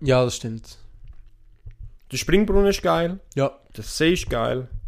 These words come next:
Speaker 2: Aber es ist halt zu weit. Wäre das jetzt in der Mitte? Boah.
Speaker 1: Boah. Ja, aber das, das stimme ich dir auch zu. Es ist schon,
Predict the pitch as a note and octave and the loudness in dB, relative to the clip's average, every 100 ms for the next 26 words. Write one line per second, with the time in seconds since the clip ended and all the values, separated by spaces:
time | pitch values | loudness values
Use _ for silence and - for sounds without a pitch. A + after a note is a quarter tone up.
0 | - - - - - D3 C#3+ C#3+ C#3+ - | -14 -18 -20 -8 -4 0 0 0 -4 -6
1 | - E3 F#3+ - - C#3+ E3 D#3+ F3+ E3+ | -6 -4 -4 -6 0 2 4 2 -2 0
2 | D#3+ C4+ - F#3+ C#4+ - - - - - | 4 4 2 -2 -4 -8 -20 -20 -20 -20
3 | - - - _ - D#2+ - - - - | -20 -20 -20 _ -12 -12 -12 -14 -14 -16
4 | - - - D3 A#2+ A2 G#2+ - - - | -20 -20 -12 -2 2 4 4 2 0 -8
5 | - - _ _ - _ - E3 F#3+ G#3 | -20 -20 _ _ -20 _ 4 6 6 4
6 | - - - - F3 - F3 D#3+ - C#3 | 0 -8 -10 -6 -4 0 0 0 -2 0
7 | C3 C3 - A#2+ A#2+ C#3 - D3 - D3 | 0 -2 -4 -6 -6 -6 -4 -2 6 8
8 | D3+ | 8